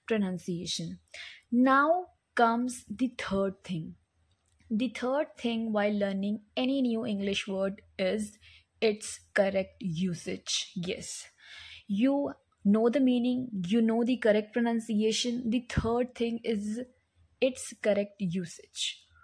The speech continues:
आपको पता होना चाहिए कि उस वर्ड का हम सही तरीके से कहाँ इस्तेमाल कर सकते हैं।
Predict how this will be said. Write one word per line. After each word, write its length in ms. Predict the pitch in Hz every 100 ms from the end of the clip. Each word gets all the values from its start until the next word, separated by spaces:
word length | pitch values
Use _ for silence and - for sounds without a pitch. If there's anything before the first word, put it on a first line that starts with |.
| _ _ _ -
आपको 280 | 240 -
पता 260 | 277 247 240
होना 260 | 254 226 208
चाहिए 400 | 208 196 196 240
कि 200 | 277 269 -
उस 220 | 311 -
वर्ड 340 | 214 208 214 214
का 120 | 254
हम 260 | 247 220 247
सही 460 | - 214 180 247
तरीके 400 | 247 202 196 214
से 160 | 202 277
कहाँ 320 | 262 247 277
इस्तेमाल 500 | 233 - 220 196 185
कर 200 | 196 254
सकते 440 | 269 - 220 _ 196
हैं। 480 | 185 214 226 190